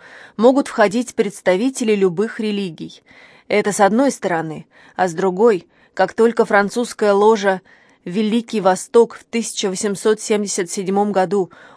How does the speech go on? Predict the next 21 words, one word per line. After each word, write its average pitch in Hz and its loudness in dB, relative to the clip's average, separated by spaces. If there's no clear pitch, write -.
упразднила 214 4
требование 202 2
веры 202 2
в 170 -6
Бога 190 2
и 190 -6
бессмертие, 196 -4
с - -8
ней 233 2
немедленно 240 4
разорвала 208 4
всякие 214 0
отношения 240 -2
объединённая 214 2
Великая 202 0
Ложа 196 2
Англии, 175 -2
а 175 0
также 247 0
её 190 -2
филиалы. 170 -2